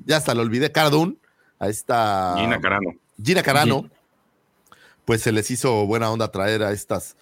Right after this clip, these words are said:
Speaker 1: otras, eh, luchadoras de la W W E. No en que he sido, fíjate, muy aficionado a la W W E. Me gustan las luchas gr-, eh, mexicanas y alguna vez fui muy fan, ahora ya muy poco, pero ¿las gringas son buenas?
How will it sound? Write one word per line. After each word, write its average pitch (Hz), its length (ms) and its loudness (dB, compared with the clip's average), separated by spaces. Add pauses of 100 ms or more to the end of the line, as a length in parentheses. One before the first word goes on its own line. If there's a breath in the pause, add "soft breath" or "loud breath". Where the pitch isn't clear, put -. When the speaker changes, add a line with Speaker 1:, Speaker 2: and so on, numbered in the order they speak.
(340 soft breath)
Speaker 1:
otras, 110 680 -6
eh, 85 240 -6
luchadoras 107 540 -2
de 92 80 -2
la 90 420 -4
W 98 460 -2
W 98 420 0 (200)
E. 127 200 0 (200 loud breath)
No 196 200 0
en 320 80 -4
que 330 120 -2
he - 20 -6
sido, 254 240 -4
fíjate, 233 340 -4
muy 156 160 0
aficionado 135 520 0
a 151 40 2
la 127 100 2
W 110 300 0
W 120 360 0
E. 135 40 0
Me 151 120 0
gustan 185 260 -2
las 160 100 2
luchas 156 280 0
gr-, 127 180 -4
eh, 117 180 0
mexicanas 139 680 -4 (580 soft breath)
y 127 140 2
alguna 123 360 0
vez 143 220 0
fui 131 260 0
muy 131 160 -2
fan, 135 280 -2
ahora 127 180 -2
ya 123 160 2
muy 120 100 0
poco, 123 300 -4
pero 123 520 0
¿las 151 200 0
gringas 359 260 -2
son 254 120 0
buenas? - 460 -2